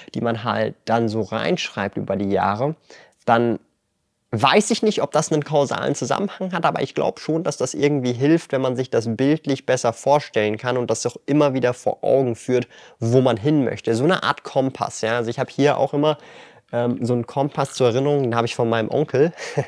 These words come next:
<laughs> Und ich hab den immer hier auf dem Schreibtisch, das erinnert mich immer so ein bisschen,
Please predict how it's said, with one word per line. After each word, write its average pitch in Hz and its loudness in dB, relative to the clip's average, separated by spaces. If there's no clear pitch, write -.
<laughs> - -16
Und 120 6
ich 170 -2
hab 160 0
den 185 6
immer 175 4
hier 170 6
auf 151 2
dem 139 0
Schreibtisch, 170 0
das 147 0
erinnert 185 2
mich 175 2
immer 175 2
so 165 4
ein 156 4
bisschen, 160 0